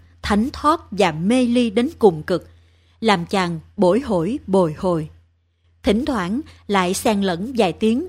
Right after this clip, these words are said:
ư ử dâm dật, lời thốt khẽ như đau đớn, như khoái lạc. Dẫu hoàng tử đã tỉnh thức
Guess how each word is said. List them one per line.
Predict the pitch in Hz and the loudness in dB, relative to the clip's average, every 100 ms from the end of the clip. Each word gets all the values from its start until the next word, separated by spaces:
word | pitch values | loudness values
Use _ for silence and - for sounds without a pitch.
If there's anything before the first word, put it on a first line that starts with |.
| - | -4
ư | 269 254 - | -2 0 -2
ử | 165 202 - | -2 -4 0
dâm | 269 247 220 | 0 0 -2
dật, | 175 - _ _ _ _ - | -4 -6 _ _ _ _ 0
lời | 196 160 - | 2 2 -2
thốt | - 302 - | -4 -4 -6
khẽ | - 160 180 | -8 -8 -6
như | 247 220 | -2 0
đau | 190 226 220 | 2 0 0
đớn, | 202 208 240 339 - | 0 -2 -2 -6 -8
như | 247 262 254 | 0 0 -2
khoái | - 226 294 | -6 -6 -4
lạc. | 339 196 143 _ _ _ _ _ _ _ _ _ | -2 -4 -6 _ _ _ _ _ _ _ _ _
Dẫu | 202 196 247 | 4 4 4
hoàng | 202 160 | 0 -2
tử | 190 170 240 | -2 -2 -2
đã | 202 190 | -2 -2
tỉnh | - 175 196 | 0 -2 -2
thức | 349 | -4